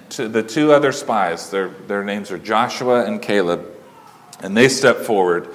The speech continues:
and they say, "If, if God has promised us this land, if he said this is the place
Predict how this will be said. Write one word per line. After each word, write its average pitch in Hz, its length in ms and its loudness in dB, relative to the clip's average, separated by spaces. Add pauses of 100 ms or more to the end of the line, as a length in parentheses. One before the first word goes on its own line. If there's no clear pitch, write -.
(360)
and 107 180 2
they 110 120 8
say, 107 380 2
"If, 120 360 0
if 120 320 -4
God 156 520 -2 (200)
has 120 200 -2
promised 107 560 -6
us 92 220 -6
this 101 300 -10
land, 78 280 -10 (680)
if - 180 -4
he 151 140 -4
said 117 400 -4
this 120 240 -2
is 123 180 -8
the 123 80 -6
place 107 600 -6